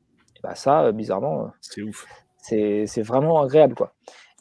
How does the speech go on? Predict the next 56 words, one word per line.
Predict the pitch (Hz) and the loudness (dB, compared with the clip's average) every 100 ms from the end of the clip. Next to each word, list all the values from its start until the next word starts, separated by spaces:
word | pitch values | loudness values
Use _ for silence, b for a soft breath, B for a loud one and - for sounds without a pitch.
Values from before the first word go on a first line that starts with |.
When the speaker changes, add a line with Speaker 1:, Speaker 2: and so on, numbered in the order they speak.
| - | -6
Speaker 1:
Et, | 110 | -4
euh, | 98 98 98 95 98 98 | -4 -6 -8 -8 -10 -6
et | 110 127 | 0 2
avec | 104 107 | 2 0
toute | - - | -8 -10
option, | 98 120 113 | -8 -6 -6
et | |
cetera. | - 101 101 107 151 165 | -6 -8 -4 0 0 -2
Et, | - 123 127 | -2 2 4
euh, | 110 104 101 _ _ _ _ _ _ - | 4 0 -8 _ _ _ _ _ _ -12
et | |
c'est | 117 120 | -6 -4
notamment | 117 123 123 | -2 -2 -2
grâce | 117 117 | -2 -4
à | 110 | -4
ça | - 139 | -2 -2
que | |
j'ai | 120 | -4
pu, | 101 - 123 | -8 -4 2
euh, | 113 98 _ B B - | 2 2 _ B B -10
me | 120 | -6
faire, | - 123 | 2 4
euh, | 117 110 110 | 4 4 2
bah, | 104 | 0
des | 107 | -2
petits | 107 117 | -4 -6
jeux | 113 | -4
P | 120 | -4
C, | - 113 | -4 0
euh, | 120 123 107 98 | 2 4 4 2
comme, | - 110 | -2 -4
euh, | 101 98 98 95 | -4 -4 -4 -4
Road | 95 98 | -4 -6
ninety-six, | 95 92 95 - 117 123 123 - | -8 -12 -14 -10 -6 -6 -8 -12
comme, | - 104 | -8 -6
euh, | 98 | -4
bah, | 92 | -4
là, | 92 98 | -2 -2
euh, | 87 90 127 | -4 -8 -14
enfin, | - - - | -14 -14 -16
petits | - 117 | -14 -6
jeux | 120 | -2
P | 123 | 0
C, | 120 101 | 0 -2
c'est | - - | -12 -12
pas | 98 | -10
un | 95 | -10
jeu | 95 101 | -10 -12
qui | - | -14
est | - - | -20 -12
uniquement | 123 117 113 | -10 -8 -8
P | 110 | -6
C, | 107 143 | -2 -2
mais | 127 | -2
Elden | 95 101 101 | -6 -6 -6
Ring, | 95 139 | -6 -8